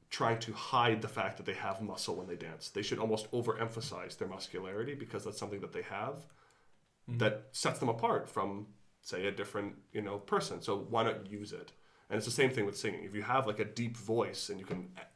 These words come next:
Speaker 1: emphasize that, then use that voice and make something interesting with it, rather than trying to change it or do something else. And I really appreciate that when you actually see that in art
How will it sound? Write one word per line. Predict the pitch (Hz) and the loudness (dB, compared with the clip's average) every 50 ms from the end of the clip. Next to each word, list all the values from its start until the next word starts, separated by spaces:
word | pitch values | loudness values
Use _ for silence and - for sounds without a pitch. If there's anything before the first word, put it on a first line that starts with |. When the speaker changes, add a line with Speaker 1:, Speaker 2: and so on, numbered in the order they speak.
| - - - | -20 -12 -4
Speaker 1:
emphasize | 90 113 131 139 123 117 107 - 98 92 95 - | 0 2 2 2 2 0 -2 -2 -2 -6 -6 -8
that, | - 87 - | -10 -10 -8
then | - 98 101 101 | -6 -8 -6 -4
use | 101 110 127 139 135 - | 0 0 0 0 0 -4
that | - 98 95 95 - - | -4 -4 -4 -4 -4 -2
voice | - 120 117 104 104 104 - - | 0 2 2 2 2 0 -4 -6
and | 95 92 90 90 - - | -8 -8 -10 -14 -14 -8
make | 113 104 101 101 - | -4 -2 -2 -2 -2
something | - 101 - 107 104 107 | -4 -6 -4 -4 -6 -6
interesting | 107 - - 110 - - - 98 | -6 -6 -8 -10 -10 -10 -12 -14
with | - - - | -14 -14 -14
it, | - - - - - - - - | -16 -16 -16 -20 -20 -12 -2 2
rather | 113 113 107 107 | 4 4 4 4
than | 104 104 98 | 2 0 -2
trying | - - 95 98 90 | -2 -4 -4 -4 -6
to | 98 | -6
change | - - - 113 98 98 98 98 | -4 -2 0 0 0 -2 -4 -6
it | - - - | -10 -10 -10
or | |
do | 95 - 113 | -12 -12 -12
something | - - - - 92 87 - - - - - - - | -14 -14 -14 -12 -12 -14 -14 -16 -20 -20 -20 -8 -2
else. | - 90 80 - - - - - - - - - - | -2 -2 0 -2 -6 -10 -14 -18 -20 -20 -8 0 6
And | 147 151 | 10 10
I | 156 | 12
really | 156 160 139 131 | 12 12 12 10
appreciate | 123 - - 117 117 - 113 101 - | 10 10 6 6 6 6 4 2 2
that | 98 95 | 2 0
when | 101 98 | 0 -2
you | 98 | -2
actually | 95 95 - 98 | -4 -4 -6 -6
see | - - - 104 101 | -6 -6 -4 -4 -4
that | 98 95 98 | -6 -6 -8
in | 87 87 | -8 -8
art | 95 95 87 85 - | -8 -8 -8 -8 -10